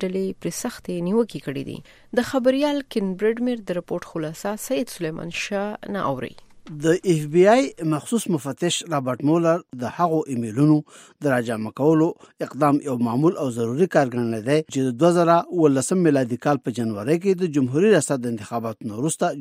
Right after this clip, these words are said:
Speaker 2: جمهور رئیس ټرمپ ته د قدرت د تسلیمولو په انتقالي دوره کې د هغه د مشاورینو ترمنځ تبادله شوي وو. د ټرمپ فار امریکا په نوم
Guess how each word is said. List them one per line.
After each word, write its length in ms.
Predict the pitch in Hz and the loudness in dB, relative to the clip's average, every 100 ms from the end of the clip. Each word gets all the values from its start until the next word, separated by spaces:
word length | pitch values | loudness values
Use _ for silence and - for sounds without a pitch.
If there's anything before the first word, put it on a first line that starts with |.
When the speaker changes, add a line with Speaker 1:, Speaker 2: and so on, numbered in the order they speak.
| 127 | -4
Speaker 2:
جمهور 300 | 127 196 170 | 2 2 2
رئیس 120 | 123 - | 0 -2
ټرمپ 240 | 151 - | -2 2
ته 80 | 156 160 - _ - 131 | 0 0 -12 _ -4 -4
د 100 | - 123 | -4 -4
قدرت 320 | 113 165 151 156 | 2 2 2 0
د 100 | 143 | 0
تسلیمولو 560 | 127 139 110 127 156 156 | -6 -8 -2 2 2 0
په 460 | _ - _ - 135 | _ -20 _ -2 0
انتقالي 460 | 120 - 135 170 156 | -2 -2 0 4 4
دوره 220 | 123 123 | 4 0
کې 400 | - 139 - _ - 131 | 0 -2 -4 _ -8 -4
د 100 | 120 | -2
هغه 160 | 170 151 | 0 0
د 120 | 127 | 0
مشاورینو 520 | 131 120 127 127 107 110 | -2 -2 0 0 -2 -6
ترمنځ 420 | 107 131 127 - | -2 -2 -2 -6
تبادله 380 | 120 110 110 101 | -6 -6 -6 -6
شوي 120 | 127 107 | -6 -6
وو. 100 | 104 - _ _ _ _ _ - _ 147 | -10 -16 _ _ _ _ _ -20 _ 2
د 120 | 147 135 | 2 4
ټرمپ 280 | 180 240 254 | 6 6 6
فار 180 | 226 208 - | 4 4 2
امریکا 440 | 143 170 185 - 175 - | 4 6 4 2 0 2
په 80 | 143 | 4
نوم 160 | 160 | 4